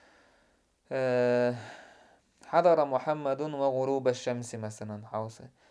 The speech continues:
حضر فعل ماضي مبني على، على الفتح. أق-، محمد فاعل مرفوع وعلامة رفعه ضمة ظاهرة.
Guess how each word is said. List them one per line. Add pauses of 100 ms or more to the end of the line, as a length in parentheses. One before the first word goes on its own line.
(140)
حضر
فعل
ماضي
مبني
على،
على
الفتح. (1080)
أق-،
محمد
فاعل
مرفوع
وعلامة
رفعه
ضمة
ظاهرة.